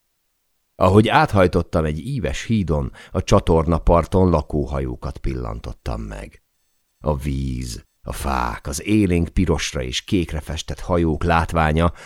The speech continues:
a tetőkön álló cserepes virágokkal, körülöttük kacsákkal és hattyúkkal olyan érzést keltettek bennem,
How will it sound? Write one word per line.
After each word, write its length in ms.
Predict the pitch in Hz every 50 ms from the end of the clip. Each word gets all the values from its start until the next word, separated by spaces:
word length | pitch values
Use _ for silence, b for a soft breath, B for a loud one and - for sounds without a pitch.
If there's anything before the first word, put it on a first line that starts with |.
| B B B
a 80 | B 87
tetőkön 680 | - - 143 139 - - 117 104 101 - - 92 92
álló 440 | 92 - 98 92 90 87 82 82 82
cserepes 560 | - - 131 131 131 104 87 - 76 73 -
virágokkal, 920 | 90 95 101 98 101 90 85 82 80 82 - - - 87 82 80 76 73 - _ _ _ _ _
körülöttük 640 | - - 120 95 92 85 82 78 - - 82 - - _
kacsákkal 640 | - - 104 - - - 90 73 71 - - 73 67 64
és 140 | - -
hattyúkkal 720 | - - 104 101 - - - 90 78 - - 78 76 78 -
olyan 280 | - 117 147 185 - 95
érzést 400 | 85 76 73 71 76 67 - -
keltettek 640 | - 110 92 78 - 82 78 _ - 67 64 65
bennem, 480 | 67 90 95 90 87 82 76 69 -